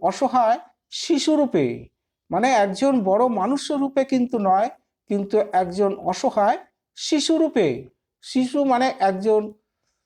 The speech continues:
গোয়াল ঘরে এক সুতোর মিস্ত্রি, তার বাবা যোসেফ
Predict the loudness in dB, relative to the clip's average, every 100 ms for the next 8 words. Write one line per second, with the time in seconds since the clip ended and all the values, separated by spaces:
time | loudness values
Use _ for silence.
0 | _ _ _ _ _ _ -10 -4 0 2
1 | 2 0 0 0 0 -2 -10 _ _ _
2 | _ 0 2 2 -2 -16 -18 -6 -2 0
3 | 2 2 0 -2 0 0 -2 -8 _ _
4 | 0 2 2 2 2 2 2 0 0 0